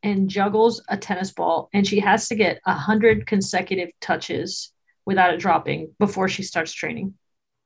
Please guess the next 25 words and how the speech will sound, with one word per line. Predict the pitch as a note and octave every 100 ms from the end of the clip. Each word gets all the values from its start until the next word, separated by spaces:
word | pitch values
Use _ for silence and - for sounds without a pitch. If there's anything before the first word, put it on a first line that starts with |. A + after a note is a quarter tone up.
| _ _ _ _ -
I | B3
mean, | B3+ A#3+ A3 - _ _ _ -
one | G3+ C4+ D4
of | A3+
the | B3 G3+
greatest | G#3 A3 A#3+ B3+ B3+ -
players | G#3+ G3+ G3+
in | G3
the |
world | F#3 F3 B2+ - _ _ _ -
is | G3+ G3
juggling | F#3+ F#3 F#3 F#3
a | F3
tennis | - G3 F#3 F#3+
ball | F3+ D3+ D3 - -
a | F#3
hundred | F#3+ F#3
consecutive | G3 F#3+ E3 E3+ E3+
times | E3+ D#3 - -
every | G3 F#3 -
day | D3+ -
before | E3+ - -
practice. | - - - G3+ - -
I | G3+
mean, | A3 G#3+ G#3